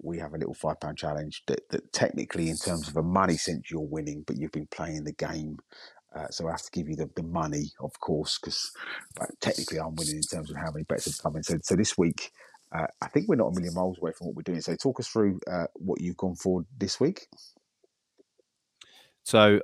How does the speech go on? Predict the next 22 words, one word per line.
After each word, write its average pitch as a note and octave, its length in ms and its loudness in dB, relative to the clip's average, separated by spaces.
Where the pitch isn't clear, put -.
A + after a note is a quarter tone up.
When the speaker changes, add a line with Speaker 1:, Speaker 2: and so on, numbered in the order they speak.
Speaker 2:
I've, A2+ 260 12
I've G#2 140 2
gone G#2 160 2
back G2+ 200 4
to G2 100 -2
my G2 240 6
tried G2 360 6
and F#2 140 0
tested F#2+ 400 -4
method. F#2 460 -2
I've G2 320 4
gone F#2+ 280 0
with, F#2 420 -2
um, F#2 420 0
two, G2 280 2
two G#2+ 180 0
favourites G2+ 560 2
and G2 160 -4
then F#2+ 200 0
sort F#2+ 220 -4
of F#2 80 -4
a, F#2+ 460 0